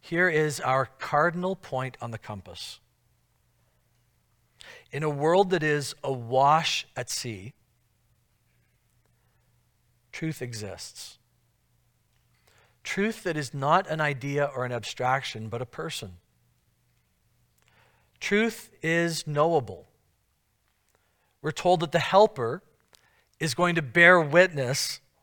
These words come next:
to the person who is truth, Jesus. Remember, the world is telling you that truth doesn't exist. We say truth does exist. It's a person of Jesus.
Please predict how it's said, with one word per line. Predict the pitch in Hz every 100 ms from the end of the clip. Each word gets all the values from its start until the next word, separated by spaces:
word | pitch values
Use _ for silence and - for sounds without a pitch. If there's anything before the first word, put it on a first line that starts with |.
| _ _ _ _
to | -
the | 165
person | - - 208 214 - 143 151
who | 170 180
is | 196 185
truth, | - - 101 87 - - _ _ _ -
Jesus. | 160 160 123 98 - - - _ _ _ _ _ _ _ _ _ _ _ _ _ _ _ _ _ _ _ _ _
Remember, | - 180 208 202
the | 170
world | 151 202 190
is | 175
telling | - 196 208
you | 165
that | 143
truth | - 185 -
doesn't | 156 147 143
exist. | 120 147 180 -
We | 156
say | 151 156 147
truth | - 160
does | - 180 185
exist. | 151 131 110 -
It's | 139 -
a |
person | - 147 147 131 123
of |
Jesus. | 117 170 170 117 -